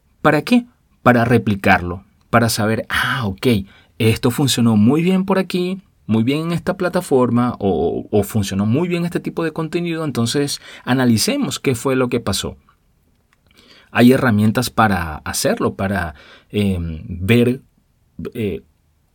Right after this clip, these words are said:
cómo fue ese comportamiento y, y saber si dio los, los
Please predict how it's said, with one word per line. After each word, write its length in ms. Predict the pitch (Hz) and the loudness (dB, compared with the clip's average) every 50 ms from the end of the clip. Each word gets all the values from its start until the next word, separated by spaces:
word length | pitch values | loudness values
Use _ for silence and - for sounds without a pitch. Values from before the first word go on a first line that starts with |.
| _ | _
cómo 300 | - 139 143 156 156 131 | 4 6 6 6 4 0
fue 400 | 117 - - 143 143 151 147 117 - | -2 -2 0 0 0 0 0 -2 -2
ese 640 | 113 117 113 - 135 127 120 117 107 101 98 95 98 | 0 -2 0 0 -2 -2 0 0 0 0 -2 -2 -4
comportamiento 880 | - 104 98 95 101 95 - - 85 101 143 185 185 135 101 - - - _ _ _ _ _ - - _ _ _ _ _ _ - | -2 -2 -2 -2 -2 -4 -4 -4 -4 -2 -2 -2 -2 -2 -4 -6 -8 -16 _ _ _ _ _ -20 -20 _ _ _ _ _ _ 0
y, 840 | 127 131 123 117 110 110 101 98 98 95 95 90 87 82 78 - - _ _ _ _ _ _ _ - | 2 4 4 6 6 4 4 4 2 2 0 -2 -4 -6 -8 -10 -14 _ _ _ _ _ _ _ 0
y 120 | 120 120 | 2 2
saber 420 | 120 - 123 107 101 110 117 127 143 | 2 2 2 4 4 4 4 2 2
si 280 | - - 156 165 175 | 0 -2 -2 -2 -2
dio 260 | 147 113 113 113 117 | -2 0 2 4 4
los, 300 | 117 123 135 131 - - - - - - - | 4 2 2 -2 -4 -10 -16 -20 -20 -6 0
los 240 | - 120 117 110 | 4 4 4 4